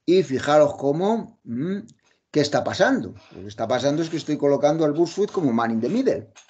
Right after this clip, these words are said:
Es decir, yo voy a establecer una conexión con el Bursuit, el Bursuit me manda su certificado para que le cifre a él, si no, no se entera de nada.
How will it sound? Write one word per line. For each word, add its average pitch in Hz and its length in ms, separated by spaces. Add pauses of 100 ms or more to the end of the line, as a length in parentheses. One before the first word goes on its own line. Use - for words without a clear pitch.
(280)
Es 95 140
decir, 156 420
yo 202 80
voy 120 100
a 117 40
establecer 120 440
una 123 180
conexión 120 680 (440)
con 170 400
el 110 120
Bursuit, 196 560
el 147 100
Bursuit 131 260
me 214 100
manda 131 220
su 127 140
certificado 117 640
para 113 260
que 113 80
le 113 100
cifre 110 340
a 139 140
él, - 280
si - 160
no, 117 100
no 147 60
se 123 100
entera 104 260
de 104 100
nada. 185 360